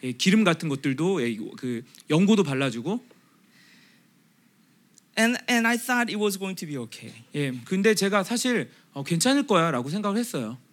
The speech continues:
Speaker 2: 'Cause I had, like, sprained ankles before.
Speaker 1: 예, 왜냐면은 이전에도 발을 삐어본 적이 몇 번 있기 때문이죠.
Speaker 2: And, and it lasts for about two days and I'll be okay.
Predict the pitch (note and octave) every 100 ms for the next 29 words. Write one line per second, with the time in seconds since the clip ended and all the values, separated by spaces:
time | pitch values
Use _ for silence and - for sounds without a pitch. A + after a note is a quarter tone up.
0 | - - A#3+ A3+ A3 G#3 A3 A#3 A3 G#3+
1 | E3+ D3+ - - F#3+ G3 F#3+ E3+ - F#3
2 | G#3 E3+ C#3 A#2 - A2 G#2+ B2 - D#3+
3 | F3 G3+ A3+ A3 A3+ E3+ G3+ C4 A#3 F3
4 | F3 - D#3+ F3+ C4+ B3+ A3 E3+ C3 B2+
5 | G3+ C3 D#3+ - A3+ G#3+ A#2+ A2 B2+ _
6 | - F3+ F3+ F3+ F#3 F3 D#3+ D#3 F3 F3+
7 | D3+ C#3 B2 F3 C#3 B2+ C3 B2+ A2+ A2
8 | G#2+ B2+ B2 G2+ - -